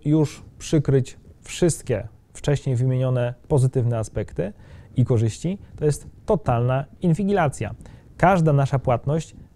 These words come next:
daje bardzo wiele informacji o nas. Te informacje mogą być wykorzystywane przez bank, przez rząd, przez firmy.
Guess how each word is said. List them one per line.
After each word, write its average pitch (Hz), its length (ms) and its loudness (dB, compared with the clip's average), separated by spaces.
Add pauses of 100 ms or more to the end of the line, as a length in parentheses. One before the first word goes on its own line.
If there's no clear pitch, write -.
daje 139 520 4 (580)
bardzo 143 420 6
wiele 143 240 6
informacji 135 560 2
o 113 80 0
nas. 104 240 -8 (340)
Te 185 100 0
informacje 156 560 2
mogą 131 220 4
być 123 180 4
wykorzystywane 131 760 0
przez - 360 -4 (360)
bank, 147 300 2
przez - 400 -6
rząd, 135 360 4
przez - 300 -6
firmy. 139 460 2